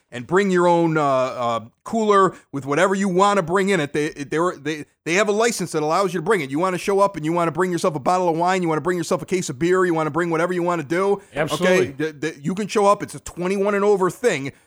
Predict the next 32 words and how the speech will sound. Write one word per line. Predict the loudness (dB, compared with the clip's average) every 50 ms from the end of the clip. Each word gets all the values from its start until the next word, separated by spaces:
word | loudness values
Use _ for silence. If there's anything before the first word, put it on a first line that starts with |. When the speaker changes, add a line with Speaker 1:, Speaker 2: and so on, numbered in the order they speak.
| _ _ -14
Speaker 1:
okay? | -10 -4 -2 -2 0
And | 0 -2
it's | -4 -6
a | -8
great | -10 -8 -8 -2 0 0 2 2
event. | 0 2 2 2 2 0
It's | -2 -4
a | -6
big | -4 -4 -6 -6 _
party. | -2 0 0 2 2 0 -2
It's | -4 -4
a | -2
lot | -2 -2 -2
of | -4
fun. | -6 _ 0 0 0 0 -4 -10 -16 _ _ _ _ _ _ -6
And | -4 -4 -2 -2
there's | -2 0 0
no | 0 -2
bags | 0 0 0 0 0 -2 -4 -6
tournament | -6 -6 -4 -4 -6 -6
this | -8 -8 -8 -8
year, | -8 -6 -6 -6 -6
so | -6 -2
Speaker 2:
No | 0 0 2
Speaker 1:
there's, | 4
there's | 4 4 4 4 2
a | 2
Speaker 2:
bags. | 2 2
Speaker 1:
little | 2 4
bit | 4 4 4
of | 4
a, | 2 0